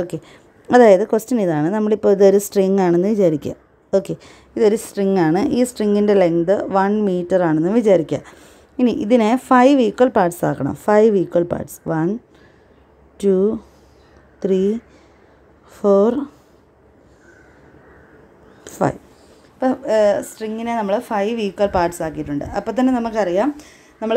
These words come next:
പഠിച്ചത് വെച്ചിട്ട് ഫൈവ് ഈക്വൽ പാർട്സ് ആക്കുമ്പോൾ ഒരു മീറ്ററുള്ള സ്ട്രിങ്ങിനെ ഫൈവ് ഈക്വൽ പാർട്സ് ആകുമ്പോൾ ഓരോന്നും എത്ര വീതം വരും? one by five meter, one by five meter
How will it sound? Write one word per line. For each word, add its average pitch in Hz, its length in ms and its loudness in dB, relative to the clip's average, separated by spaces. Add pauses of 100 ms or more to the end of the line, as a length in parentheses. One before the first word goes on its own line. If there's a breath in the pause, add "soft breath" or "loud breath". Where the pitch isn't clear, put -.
പഠിച്ചത് 220 360 2
വെച്ചിട്ട് 202 360 0
ഫൈവ് 220 240 4 (100)
ഈക്വൽ 233 280 2
പാർട്സ് 214 280 2
ആക്കുമ്പോൾ 208 340 2
ഒരു 226 180 4
മീറ്ററുള്ള 220 560 0
സ്ട്രിങ്ങിനെ 196 420 -4 (480 loud breath)
ഫൈവ് 226 320 4
ഈക്വൽ 226 260 0
പാർട്സ് 202 280 4
ആകുമ്പോൾ 202 320 6
ഓരോന്നും 214 400 2
എത്ര 190 240 0
വീതം 185 280 0
വരും? 170 220 0 (680 soft breath)
one 196 120 6 (100)
by 185 200 8
five 196 300 4
meter, 170 340 0 (300)
one 165 180 -4
by 175 140 4 (100)
five 190 300 6
meter 160 400 -2